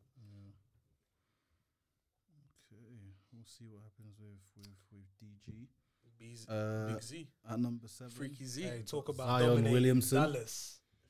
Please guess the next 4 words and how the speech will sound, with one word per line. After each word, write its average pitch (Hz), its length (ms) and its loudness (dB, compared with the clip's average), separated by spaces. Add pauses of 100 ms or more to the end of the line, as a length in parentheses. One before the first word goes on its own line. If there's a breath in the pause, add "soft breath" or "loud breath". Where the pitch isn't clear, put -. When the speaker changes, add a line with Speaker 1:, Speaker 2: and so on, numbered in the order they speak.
Speaker 2:
Freaky 131 280 -18
Z. 131 320 -14 (1500)
Speaker 1:
Listen. 98 300 -20
Speaker 2:
<laughs> 85 40 -16